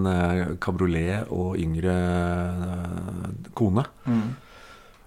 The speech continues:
Speaker 1: Og, og sånn som det er fremstilt, så er jo det næringslivsfolk.
Speaker 2: Ja.
Speaker 1: Og de, hva driver de med ofte? Jo, de driver og genererer verdier for aksjonærene. Og,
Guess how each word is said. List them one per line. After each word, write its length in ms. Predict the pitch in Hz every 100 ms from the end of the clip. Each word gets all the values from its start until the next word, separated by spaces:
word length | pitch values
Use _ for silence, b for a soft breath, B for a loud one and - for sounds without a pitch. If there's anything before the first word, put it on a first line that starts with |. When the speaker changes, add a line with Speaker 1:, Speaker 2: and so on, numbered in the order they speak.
| B B B - -
Speaker 1:
Og, 220 | 110 101 -
og 120 | 101
sånn 240 | - 95
som 180 | - 101
det 80 | 92
er 80 | 92
fremstilt, 480 | 104 82 - 135 -
så 160 | 123
er 120 | 92 95
jo 60 |
det 120 | 87
næringslivsfolk. 840 | 90 90 76 78 92 90 135 - - - - - - - - 127
Speaker 2:
Ja. 140 | 113 - - - - -
Speaker 1:
Og 100 | 92
de, 320 | 101 110 113
hva 160 | 98 101
driver 240 | 101 101 92
de 60 |
med 220 | 87 92 101
ofte? 380 | 104 - - 180
Jo, 180 | - 135
de 140 | 151 151
driver 300 | 117 104 107
og 80 | 104
genererer 400 | 101 104 92 87
verdier 400 | 98 87 80 90
for 220 | - 95
aksjonærene. 540 | 92 - 92 73 92 139 - -
Og, 280 | 120 98